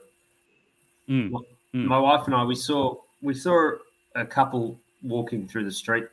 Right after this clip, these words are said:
Speaker 2: the oth-, um, yesterday. It was yesterday, just walking in to go and get a, a wine in town after market, and, uh, she saw there was a couple of parents, and they, and they were, they were older, right? And they, with a, with a
Speaker 1: Yep.
Speaker 2: very small child, and she was just like, "Can you imagine us doing that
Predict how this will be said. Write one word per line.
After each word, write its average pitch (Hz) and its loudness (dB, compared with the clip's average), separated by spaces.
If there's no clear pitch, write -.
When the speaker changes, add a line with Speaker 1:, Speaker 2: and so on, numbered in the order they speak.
Speaker 2:
the 110 -6
oth-, 101 -4
um, 98 -4
yesterday. 147 0
It 95 -2
was 104 -6
yesterday, 117 -4
just 98 -8
walking 117 -4
in 104 -2
to 101 -6
go 101 -4
and 95 -4
get 107 -4
a, 98 -2
a - -4
wine 101 0
in 85 -8
town 104 -4
after 95 -6
market, 104 -6
and, 101 -8
uh, 107 4
she - -2
saw 135 -2
there 107 -4
was 120 2
a 117 -6
couple 151 0
of 131 -6
parents, 117 0
and 117 -4
they, 120 0
and 117 -4
they 123 6
were, 120 2
they 143 4
were 147 6
older, 120 6
right? 117 0
And 110 -4
they, 110 -2
with 110 -4
a, 110 -4
with 110 -6
a 104 -6
Speaker 1:
Yep. 107 0
Speaker 2:
very 107 -2
small 107 -4
child, 107 -2
and 104 -10
she - -12
was 117 -6
just - -12
like, 127 -8
"Can 139 -8
you 185 0
imagine 185 -2
us 120 -6
doing 98 -4
that 92 -4